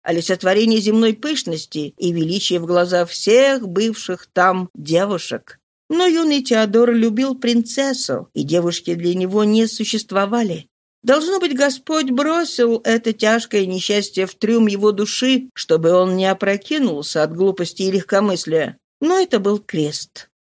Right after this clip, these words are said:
Он опять надевает свои кольца и спускается в лавку, в свое царство. Толпящиеся у прилавка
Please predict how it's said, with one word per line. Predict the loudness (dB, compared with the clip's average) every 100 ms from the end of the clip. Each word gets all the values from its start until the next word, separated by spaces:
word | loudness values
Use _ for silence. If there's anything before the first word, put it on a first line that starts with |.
| _
Он | 2 2
опять | 2 -2 0
надевает | -2 -2 2 2 0
свои | -2 0 -2
кольца | -2 0 2 0 -2 -4
и | -4 -6
спускается | -4 -4 -4 0 2 2 0 -4
в | 0
лавку, | 2 2 2 -4 -4 -2 -4 -8
в |
свое | 0 2 2
царство. | 0 -4 -4 -6 -8 -8 -8 -12 _ _ _ 0
Толпящиеся | 2 2 0 0 0 0 2
у | 0
прилавка | 2 2 2 0 -2 -4 -4 -4